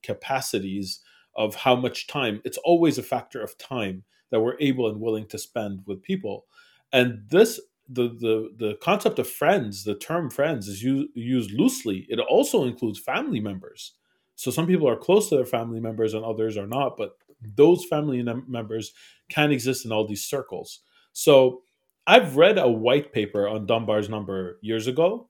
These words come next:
about how it applies specifically to online games and what you need to give people in order for them to feel like they belong to a group of a certain size. Um, like, things like leadership, a system of governance, what happens when somebody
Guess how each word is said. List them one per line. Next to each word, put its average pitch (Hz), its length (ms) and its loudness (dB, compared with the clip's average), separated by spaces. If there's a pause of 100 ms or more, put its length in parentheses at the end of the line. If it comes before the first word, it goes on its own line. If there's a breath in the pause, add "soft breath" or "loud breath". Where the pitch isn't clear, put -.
about 113 240 2
how 127 200 4
it 123 80 2
applies 113 320 0
specifically 151 680 -4
to - 100 -2
online 110 460 -6
games 117 460 -6 (280 soft breath)
and 120 120 -2
what 127 180 2
you 135 160 -2
need 135 340 -4
to 135 80 -8
give 123 280 0
people 120 300 -2
in 113 80 -4
order 120 200 -2
for 113 160 -4
them 113 180 -4
to 107 100 -12
feel 120 320 -6
like 110 220 -4
they 107 120 -6
belong 110 340 -8
to 113 140 -8
a 104 40 -6
group 101 300 -14
of 95 80 -14
a 104 60 -14
certain 104 320 -12
size. 113 600 -6 (580 soft breath)
Um, 117 280 2
like, 127 200 4
things 147 240 2
like 113 320 2 (840)
leadership, 147 640 6
a 127 80 0
system 127 320 -2
of 104 140 -2
governance, 127 680 4
what 135 140 0
happens 127 380 -2
when 120 100 0
somebody 120 580 0